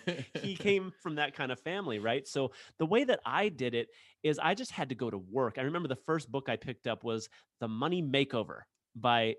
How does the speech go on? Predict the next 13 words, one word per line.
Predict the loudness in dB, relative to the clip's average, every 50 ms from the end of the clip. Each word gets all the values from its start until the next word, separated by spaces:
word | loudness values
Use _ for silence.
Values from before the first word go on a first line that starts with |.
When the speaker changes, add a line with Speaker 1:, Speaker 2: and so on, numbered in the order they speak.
| -6 -10 0
Speaker 2:
Da-, | 2 4 4 4 2 0 -2
Dave | 0 2 4 4 4 2
Ramsey. | 2 2 2 2 0 -2 -6 -8 -10 -12 _ -18 -20 -14 -8 -4
Speaker 1:
I'm | -2 0 2
Speaker 2:
And | 4 4
I | 6
was | 6 6 6 6
in | 6
Speaker 1:
very, | 4 4
Speaker 2:
a | 4
Speaker 1:
very | 4 4 6 6
Speaker 2:
one-bedroom | 6 6 6 6 6 4
Speaker 1:
familiar. | 4 2 0 0 -2 -2 -4 -4 -6